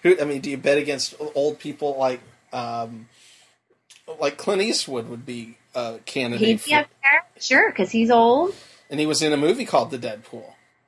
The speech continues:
Speaker 2: Oh, he wa-, oh, I don't remember that. Okay.
Speaker 1: Wasn't he?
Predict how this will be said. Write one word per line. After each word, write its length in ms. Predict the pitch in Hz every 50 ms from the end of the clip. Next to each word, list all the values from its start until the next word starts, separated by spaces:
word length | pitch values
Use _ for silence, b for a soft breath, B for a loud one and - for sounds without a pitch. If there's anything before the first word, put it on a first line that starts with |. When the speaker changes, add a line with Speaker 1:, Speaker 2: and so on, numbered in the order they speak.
| _ _ _ - B B B B B B B
Speaker 2:
Oh, 100 | - 359
he 80 | 370 370
wa-, 100 | 370 427 -
oh, 180 | 330 403 427 392
I 20 | 277
don't 120 | 247 254
remember 280 | 285 277 277 311 320 277
that. 180 | 185 151 - - -
Okay. 260 | 185 - 233 196 208 202
Speaker 1:
Wasn't 260 | 139 143 151 185 214
he? 240 | 240 302 302 233